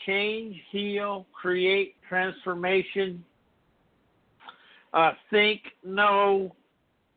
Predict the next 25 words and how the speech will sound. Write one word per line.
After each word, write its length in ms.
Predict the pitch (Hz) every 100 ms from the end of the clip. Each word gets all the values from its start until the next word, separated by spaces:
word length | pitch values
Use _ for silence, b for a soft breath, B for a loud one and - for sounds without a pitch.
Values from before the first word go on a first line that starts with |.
| _ _ _ _ _ _ _ _ _ _ -
forgiveness, 800 | 180 156 170 208 190 196 214 190 _ _ _ _ _
you, 800 | 165 165 185 220 226 226 220 214 202 _ _ _ _ _ _ _ _ _ _ _ _ -
and 280 | 185 185
we're 140 | 185 208
gonna 160 | 214
talk 240 | 208 208 175
about 300 | 185 185 180
all 200 | 180 185
that 240 | 156 151 143 -
tonight. 380 | 156 170 165 160 151
But 140 | 165 185
we 160 | 247
wanna 240 | 294 277 208
talk 220 | 220 220 175
about 280 | 185 185 170 -
turning 360 | 226 233 214
on 520 | 208 214 202 170 151 147 _ _ _ -
an 160 | 156 147
energy 760 | 196 214 220 185 143 175 165 160 _ _ _ _
of 160 | 165 156
inspirational 1200 | 196 175 - 180 175 202 208 - 196 180 175 165
expressions 840 | 151 _ - 208 202 - 170 143
that'll 340 | 160 156 160
expand 680 | 156 - _ 185 185 180 143
you. 260 | 127 113